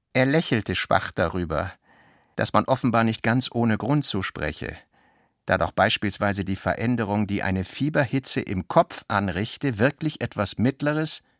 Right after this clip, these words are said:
zwischen den Symptomen der gewöhnlichen Hitze und denen einer Geistesstörung darstelle. Und so,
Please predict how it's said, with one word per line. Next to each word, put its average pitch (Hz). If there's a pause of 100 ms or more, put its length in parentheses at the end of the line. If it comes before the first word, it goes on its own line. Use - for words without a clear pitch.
(100)
zwischen 123
den 110
Symptomen 113
der 101
gewöhnlichen 101
Hitze 139 (380)
und 127
denen 135
einer 139
Geistesstörung 92
darstelle. - (300)
Und 107
so, 170